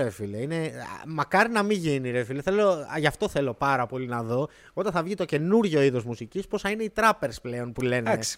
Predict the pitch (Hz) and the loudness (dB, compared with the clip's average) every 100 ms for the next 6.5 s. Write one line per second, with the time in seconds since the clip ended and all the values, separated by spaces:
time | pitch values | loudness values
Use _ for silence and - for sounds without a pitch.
0 | _ - 135 117 107 101 - 120 110 123 | _ -4 -2 0 -2 -4 -6 -4 -2 0
1 | 101 87 - - 190 233 254 240 - 240 | 0 -2 -6 -6 0 2 6 6 6 4
2 | 233 175 - 269 285 302 302 269 262 214 | 4 2 0 -2 0 0 0 0 0 -2
3 | 226 302 294 294 214 214 - 269 285 269 | -4 0 2 2 -2 -2 -2 -4 -4 -2
4 | 233 262 254 110 92 110 104 113 113 117 | 0 2 2 0 -2 -2 0 0 -2 -4
5 | 107 113 123 127 117 107 101 95 95 92 | -6 -6 -6 -6 -6 -4 -4 -4 -4 -4
6 | 92 90 90 85 | -4 -6 -8 -8